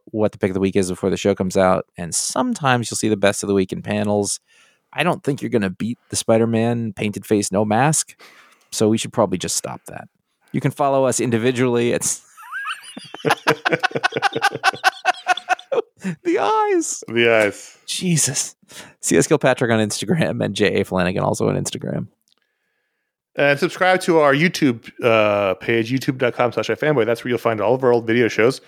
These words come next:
Speaker 2: There's a lot of those. And then we put this show up every week on YouTube. Not always timely, depending on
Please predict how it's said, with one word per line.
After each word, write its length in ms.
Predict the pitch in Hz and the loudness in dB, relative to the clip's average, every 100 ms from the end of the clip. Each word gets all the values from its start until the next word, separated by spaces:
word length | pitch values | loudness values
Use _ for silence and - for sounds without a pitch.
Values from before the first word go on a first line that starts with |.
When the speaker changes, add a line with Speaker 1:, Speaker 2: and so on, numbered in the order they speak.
| - _ _ _ - | -20 _ _ _ -10
Speaker 2:
There's 140 | 104 | -4
a 60 | 107 | 2
lot 220 | 123 135 | 4 4
of 40 | |
those. 360 | 117 107 139 135 | 4 4 4 0
And 180 | - 120 | -2 -2
then 140 | 120 | 0
we 100 | 120 | -2
put 180 | 120 127 | -2 -2
this 120 | 151 | 0
show 180 | - 120 | 2 2
up 160 | 110 - - | 2 -2 -6
every 220 | 104 98 | -4 -4
week 340 | 92 95 - - 95 | -4 -8 -10 -14 -10
on 180 | 95 | -8
YouTube. 400 | 110 113 98 - - | -8 -6 -6 -6 -6
Not 160 | - 147 | -2 2
always 220 | 139 143 - | 2 2 0
timely, 320 | 139 135 107 | -2 0 -2
depending 380 | 113 113 110 101 | -4 -6 -4 -6
on 180 | 90 | -8